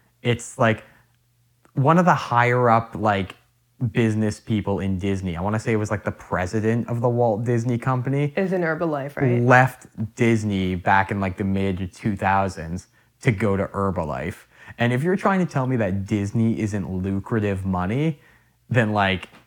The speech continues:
Speaker 1: you know, why would this dude leave if he wasn't getting something better from it? And, like, he's still at Herbalife now.
Speaker 2: Yeah.
Speaker 1: Raking in those Disney dollars. You remember Disney dollars?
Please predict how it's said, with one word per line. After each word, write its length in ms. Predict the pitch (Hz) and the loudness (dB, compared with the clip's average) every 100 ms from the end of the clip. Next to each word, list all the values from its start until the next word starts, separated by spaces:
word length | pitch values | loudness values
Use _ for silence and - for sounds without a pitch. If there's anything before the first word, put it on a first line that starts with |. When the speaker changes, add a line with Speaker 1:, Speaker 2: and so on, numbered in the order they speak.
| _ _ _ _ _ _ _ _ _ _ _ _ _ _ _ | _ _ _ _ _ _ _ _ _ _ _ _ _ _ _
Speaker 1:
you 120 | 147 | 0
know, 80 | 98 | 0
why 240 | 104 127 | 4 6
would 180 | 156 165 | 6 6
this 160 | 147 127 | 4 2
dude 260 | 123 127 | 4 4
leave 420 | 113 101 104 98 92 | 4 2 2 0 -2
if 120 | 95 | -2
he 80 | 101 | 0
wasn't 400 | 95 95 98 90 | 0 -2 -4 -2
getting 240 | 101 104 | -4 -4
something 500 | 101 107 90 101 95 | -6 -6 -4 -4 -4
better 360 | 90 87 87 85 | -2 -4 -4 -8
from 280 | - - 64 | -10 -12 -10
it? 220 | 55 50 | -10 -8
And, 160 | 98 95 | -6 -4
like, 140 | 98 | 0
he's 180 | 123 117 | 0 -2
still 300 | - 131 123 | -2 0 2
at 160 | 120 117 | 4 4
Herbalife 580 | 113 120 107 101 101 95 | 4 4 4 2 2 -2
now. 500 | 98 113 95 110 113 _ _ _ _ _ _ _ _ _ _ _ _ | -4 -2 -2 -4 -4 _ _ _ _ _ _ _ _ _ _ _ _
Speaker 2:
Yeah. 420 | 190 185 170 78 | 0 0 0 0
Speaker 1:
Raking 380 | 98 110 117 117 | 2 2 2 2
in 200 | 110 107 | 2 2
those 300 | 107 104 104 | 2 0 0
Disney 440 | 98 104 101 92 87 | -2 -4 -4 -6 -10
dollars. 640 | 85 - - - - - - _ _ _ _ _ _ | -8 -10 -12 -14 -16 -18 -20 _ _ _ _ _ _
You 60 | - | -2
remember 220 | 113 143 | 2 4
Disney 320 | 127 131 131 131 | 4 4 4 2
dollars? 460 | 139 135 139 135 | 4 2 0 -4